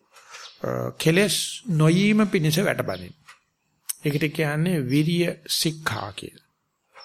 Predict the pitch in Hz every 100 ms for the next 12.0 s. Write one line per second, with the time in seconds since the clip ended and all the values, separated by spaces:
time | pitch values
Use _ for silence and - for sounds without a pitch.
0 | - - 143 143 143 131 - 156 135 107
1 | - - - _ _ - 98 92 80 82
2 | - - - _ _ _ _ _ _ -
3 | - _ _ - 113 113 123 156 175 180
4 | 165 156 156 156 123 - 98 - 95 -
5 | - _ _ _ _ _ - - - 151
6 | 156 233 240 - - 156 180 214 247 262
7 | 269 247 254 240 226 220 220 208 202 160
8 | 214 175 170 165 - - 151 - - _
9 | _ _ _ _ _ _ 151 143 131 139
10 | 139 139 147 143 123 143 131 156 156 95
11 | - - - - _ 147 139 147 147 160